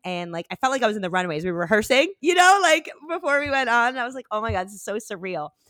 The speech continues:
And, um, we went on and performed. Kevin was in the audience, you know, they were all there. And,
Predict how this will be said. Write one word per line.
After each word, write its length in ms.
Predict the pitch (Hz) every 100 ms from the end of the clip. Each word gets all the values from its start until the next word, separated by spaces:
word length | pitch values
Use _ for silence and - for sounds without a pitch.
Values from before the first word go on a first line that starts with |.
| _ _
And, 360 | 196 196 185 190 190
um, 440 | 185 175 180 165 185
we 140 | 196
went 200 | 202 220
on 80 | 226
and 60 | 220
performed. 380 | - 170 175 175
Kevin 300 | 170 202 208
was 160 | 196
in 60 | 190
the 80 | 175
audience, 480 | 165 170 170 185 -
you 80 | 180
know, 120 | 170
they 100 | 180 180
were 60 |
all 180 | 175 185
there. 360 | 180 165 170 165
And, 320 | 165 170 170